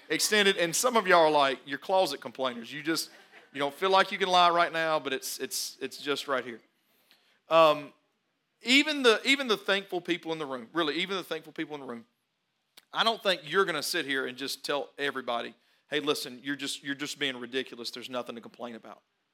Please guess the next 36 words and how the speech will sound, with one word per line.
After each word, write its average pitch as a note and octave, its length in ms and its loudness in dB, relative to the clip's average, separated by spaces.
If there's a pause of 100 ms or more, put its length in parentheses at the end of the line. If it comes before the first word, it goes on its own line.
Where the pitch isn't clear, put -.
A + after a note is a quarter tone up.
(460)
I D#3+ 60 6
think A3+ 200 0
even A3 200 0
as E3+ 120 -2
thankful G3+ 360 0
people, F3 400 -4
you, C#3 220 -12
you D#3+ 160 -12
would F3 100 -12
give D3+ 160 -4
credence F3+ 420 -4
to C3 300 -6 (320)
there E3 240 2
are E3 220 4
things C3+ 640 -6 (240)
that D#3 240 0
are, E3+ 460 6 (340)
um, C3 320 -2 (120)
justifiably E3+ 920 4
complaint D#3+ 560 -6
worthy. D3 320 -4 (1200)
In A3 180 2
particular, G3 840 -4 (800)
in D#3+ 80 -6
the D#3+ 80 -4
Christian G#3 380 -2
life, B2+ 240 -4
one D3 100 -8
of C3+ 40 -10
the C3+ 60 -8
main E3 380 -6
struggles F#3+ 460 -4
we C3 80 -2
have A#2+ 140 -2
at A#2+ 60 -14
times A#2 500 -12